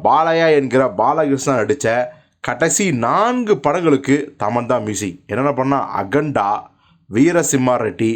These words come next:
பகவந்த் கேசரி, டாக்கு மகாராஜா. இப்போ டாக்கு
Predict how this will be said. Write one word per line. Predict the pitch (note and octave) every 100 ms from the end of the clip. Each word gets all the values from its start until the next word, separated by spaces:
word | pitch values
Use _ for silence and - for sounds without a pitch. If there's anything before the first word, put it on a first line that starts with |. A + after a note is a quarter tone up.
| - _ _ -
பகவந்த் | A#2+ C#3 F#3 F#3 -
கேசரி, | C3 - G#2+ A2+ B2 _ _ - G2
டாக்கு | C#3+ F3 - F#3
மகாராஜா. | D#3+ A#2+ C3 B2 G2+ G2 - -
இப்போ | C#3 A#2+
டாக்கு | C3 C#3+